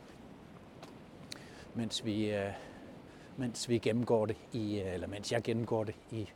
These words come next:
bogen. Øh, desværre er der kun lige omkring halvtreds, der har forudbestilt et eksemplar til en, øh, politiker. Og det er ikke, øh, nær,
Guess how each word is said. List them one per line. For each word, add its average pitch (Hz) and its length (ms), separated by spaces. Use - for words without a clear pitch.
bogen. 101 280
Øh, 131 180
desværre 175 400
er 165 40
der 160 100
kun 175 200
lige 185 160
omkring 175 440
halvtreds, - 1040
der 131 100
har 123 440
forudbestilt 156 680
et 131 140
eksemplar 143 580
til 123 400
en, 120 220
øh, 120 260
politiker. 139 500
Og 120 80
det 143 180
er 143 40
ikke, 131 520
øh, 117 60
nær, 127 240